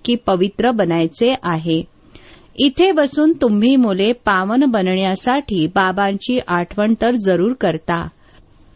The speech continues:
स्वतःच्या मनाला विचारा, खरोखर आपण बाबांच्या आठवणीमध्ये बसलो होतो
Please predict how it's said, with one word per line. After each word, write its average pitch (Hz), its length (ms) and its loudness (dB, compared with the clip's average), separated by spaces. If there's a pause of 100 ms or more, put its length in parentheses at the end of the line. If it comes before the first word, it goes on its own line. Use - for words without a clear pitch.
(120)
स्वतःच्या 311 760 0
मनाला 220 480 0
विचारा, 214 640 0 (160)
खरोखर 339 640 2
आपण 226 420 0
बाबांच्या 208 600 0
आठवणीमध्ये 214 1000 0
बसलो 196 440 0
होतो 190 560 0